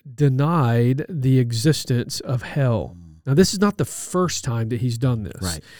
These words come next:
Speaker 1: He actually did it back in twenty eighteen as well in the, in March.
Speaker 2: Mm-hmm.
Speaker 1: So it's like every March, it seems, <coughs> you know, uh,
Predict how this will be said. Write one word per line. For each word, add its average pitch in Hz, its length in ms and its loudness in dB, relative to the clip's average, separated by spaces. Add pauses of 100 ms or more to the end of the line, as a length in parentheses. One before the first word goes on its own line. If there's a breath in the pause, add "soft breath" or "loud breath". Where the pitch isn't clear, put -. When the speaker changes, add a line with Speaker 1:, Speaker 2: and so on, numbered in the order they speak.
(200 loud breath)
Speaker 1:
He 151 120 2
actually 160 280 2
did 143 220 4
it 139 180 2 (340 loud breath)
back 143 340 2
in 131 100 2
twenty 135 340 2
eighteen 131 460 0
as 117 140 -2
well 135 200 4
in 139 200 0
the, 123 280 0
in 120 320 -4
March. 120 540 -4
Speaker 2:
Mm-hmm. - 280 -20 (160)
Speaker 1:
So 151 220 6
it's 143 160 2
like 143 240 2
every 170 380 4
March, 139 540 2
it - 80 2
seems, 131 680 2
<coughs> - 0 -
you 139 80 2
know, 123 420 2
uh, 120 200 -2